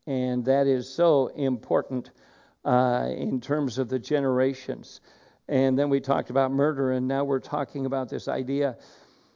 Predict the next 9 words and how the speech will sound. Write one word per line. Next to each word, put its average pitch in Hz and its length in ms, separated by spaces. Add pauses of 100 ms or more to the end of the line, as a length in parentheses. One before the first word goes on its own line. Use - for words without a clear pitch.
(760)
of 147 120
faithfulness. 131 1000 (380)
Because 175 300
I 226 120
think 294 240
it's, 233 140
it's 190 340
really 247 720
important 202 960